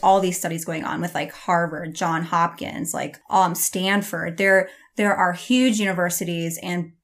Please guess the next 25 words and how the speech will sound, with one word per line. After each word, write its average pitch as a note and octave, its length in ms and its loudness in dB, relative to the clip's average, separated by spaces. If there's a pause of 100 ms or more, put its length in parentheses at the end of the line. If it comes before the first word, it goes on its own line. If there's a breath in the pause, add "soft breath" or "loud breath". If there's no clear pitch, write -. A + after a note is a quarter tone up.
big G3 180 0
name F3+ 220 -4
scientists E3+ 560 -4
that D#3+ 120 -6
are D#3+ 280 -6 (140)
actively E3 500 -2
doing D#3 200 -6
research, - 460 -8
and F3+ 100 -6
they're, F3 300 -6
the F#3 120 -2
research G#3 420 -2
that's F3+ 160 -4
coming F3+ 300 -6
out E3+ 180 -2
is E3+ 120 -6
absolutely, E3+ 520 -6
like, - 340 -10 (160)
like, - 180 -10
phenomenal. F3 800 -6 (380 loud breath)
Um, G3 520 0 (100)
so G#3 580 0 (120)
there's A3 460 0
an G#3 80 -2
area B3+ 720 2